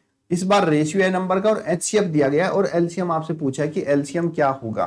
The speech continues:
तो यहाँ पे भी आप करिए, पहले नंबर को लेट कीजिए कि नंबर जो हमारा एक नंबर टू एक्स हो गया, दूसरा नंबर हमारा थ्री एक्स हो गया, और तीसरा नंबर हमारा फ़ोर एक्स हो गया।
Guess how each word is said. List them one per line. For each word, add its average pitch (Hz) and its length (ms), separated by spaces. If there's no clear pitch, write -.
तो 147 40
यहाँ 143 180
पे 185 100
भी 202 100
आप 196 180
करिए, 202 220
पहले 196 240
नंबर 175 260
को 185 100
लेट 180 240
कीजिए 202 440
कि - 360
नंबर 156 360
जो 190 140
हमारा 175 260
एक 165 220
नंबर 170 280
टू 170 180
एक्स 175 200
हो 170 80
गया, 185 240
दूसरा 170 300
नंबर 180 260
हमारा 160 280
थ्री 156 260
एक्स 165 180
हो 156 80
गया, 165 200
और 165 300
तीसरा 160 280
नंबर 156 240
हमारा 135 240
फ़ोर 135 260
एक्स 107 180
हो 110 80
गया। 110 240